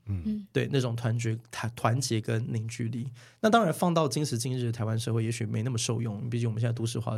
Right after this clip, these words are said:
Speaker 3: 有些就是，
Speaker 1: 嗯。
Speaker 3: 你知道，台北啊、台中，有些甚至没有在跟自己的亲戚有什么往来，
Speaker 1: 对。
Speaker 3: 都不是很熟，<laughs> 那就另当别论。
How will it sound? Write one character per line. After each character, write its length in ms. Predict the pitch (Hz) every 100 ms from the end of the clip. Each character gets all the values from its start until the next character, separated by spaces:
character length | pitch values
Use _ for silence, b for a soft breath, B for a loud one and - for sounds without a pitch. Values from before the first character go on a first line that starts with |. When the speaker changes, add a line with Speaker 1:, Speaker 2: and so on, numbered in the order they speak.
| - -
Speaker 3:
有 80 | 110
些 280 | 117 113 117 - -
就 100 | 110
是， 100 | 82
Speaker 1:
嗯。 100 | 80
Speaker 3:
你 40 | 113
知 60 |
道， 220 | 107 104 107 B B B B
台 180 | 110 113
北 140 | 107
啊、 140 | 101
台 120 | 104 104
中， 160 | 107
有 80 | 107
些 160 | 110 107 104
甚 240 | - 120
至 240 | 110 110 110
没 180 | 113
有 80 | 113
在 240 | 107 107 104
跟 180 | 107
自 120 | 107 107
己 80 |
的 80 | 110
亲 160 | - 110
戚 100 | 110
有 60 |
什 100 | 98
么 60 | 107
往 120 | 104 -
来， 40 |
Speaker 1:
对。 240 | 98 -
Speaker 3:
都 80 | -
不 60 | 113
是 80 | 107
很 80 |
熟， 260 | 101 - 113 117
<laughs> 140 | - 110
那 160 | 101
就 100 | 120
另 140 | 120 113
当 140 | 104
别 140 | 113 117
论。 180 | 139